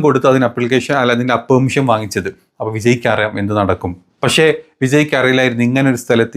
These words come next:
ഇതിനേക്കാൾ കൂടുതൽ ആളുകൾ വന്നു കഴിഞ്ഞാൽ തൻ്റെയോ അവിടുത്തെ ആ ഒരു തൻ്റെ പാർട്ടി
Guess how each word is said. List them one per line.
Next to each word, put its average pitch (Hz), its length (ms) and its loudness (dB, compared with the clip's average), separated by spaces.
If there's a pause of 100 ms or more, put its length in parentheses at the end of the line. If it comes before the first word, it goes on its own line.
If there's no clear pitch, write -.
ഇതിനേക്കാൾ 123 500 0
കൂടുതൽ 117 280 2
ആളുകൾ 113 220 4 (100)
വന്നു 113 260 -2
കഴിഞ്ഞാൽ 110 320 -2 (100)
തൻ്റെയോ 117 460 2 (440)
അവിടുത്തെ 123 380 2
ആ 123 40 4 (100)
ഒരു 123 140 2 (300)
തൻ്റെ 135 280 0
പാർട്ടി - 340 0